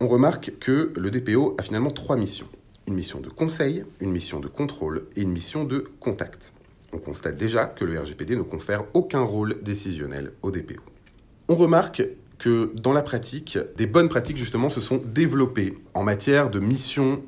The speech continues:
du D P O, conseil et de contrôle. Il est possible de résumer ces bonnes pratiques en matière de conseil et de contrôle de la manière suivante. D'abord, le D P O établit ou participe à l'établissement de la cartographie des,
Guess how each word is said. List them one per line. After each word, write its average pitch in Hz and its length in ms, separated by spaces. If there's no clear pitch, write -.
du 98 180
D 104 120
P 104 100
O, - 80
conseil 101 640
et 98 80
de 120 160
contrôle. - 640
Il 101 80
est 107 60
possible 151 360
de 117 80
résumer 110 540
ces 104 160
bonnes 123 340
pratiques 113 400
en 90 60
matière 90 240
de 82 60
conseil 85 260
et - 20
de - 80
contrôle 127 280
de 117 60
la 98 120
manière 123 400
suivante. - 560
D'abord, 101 500
le 101 80
D 107 140
P 117 160
O 143 380
établit 107 540
ou 135 80
participe 170 480
à - 20
l'établissement 127 500
de 151 60
la 110 80
cartographie 101 540
des, 113 240